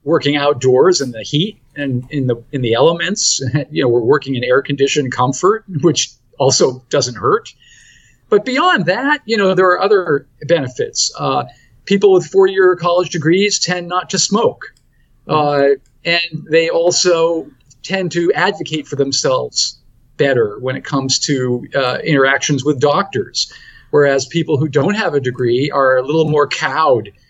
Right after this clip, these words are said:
Speaker 1: and intimidated
Speaker 2: Mm-hmm.
Speaker 1: <laughs> when they're in the presence of a physician. And, uh, you know, they don't ask questions and, and, you know, ask for, you know, the best care that can be had. So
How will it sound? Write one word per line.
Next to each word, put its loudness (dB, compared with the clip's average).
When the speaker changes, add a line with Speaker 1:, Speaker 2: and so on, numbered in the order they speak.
Speaker 1:
and -2
intimidated 0
Speaker 2:
Mm-hmm. -2
Speaker 1:
<laughs> -
when -6
they're -2
in -2
the 2
presence -2
of 0
a 0
physician. 0
And, -2
uh, 0
you 0
know, 4
they 2
don't -2
ask 0
questions -2
and, -4
and, -6
you 0
know, 2
ask -2
for, -2
you 0
know, 4
the 0
best 0
care 2
that -6
can -8
be -2
had. -6
So 2